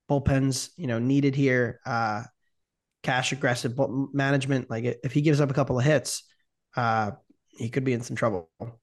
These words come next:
So certainly, uh, an interesting market.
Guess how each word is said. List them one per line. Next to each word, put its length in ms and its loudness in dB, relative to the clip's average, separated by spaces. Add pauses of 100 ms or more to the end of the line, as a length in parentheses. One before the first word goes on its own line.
(120)
So 260 0 (920)
certainly, 460 4
uh, 220 2
an 80 2
interesting 280 2
market. 380 0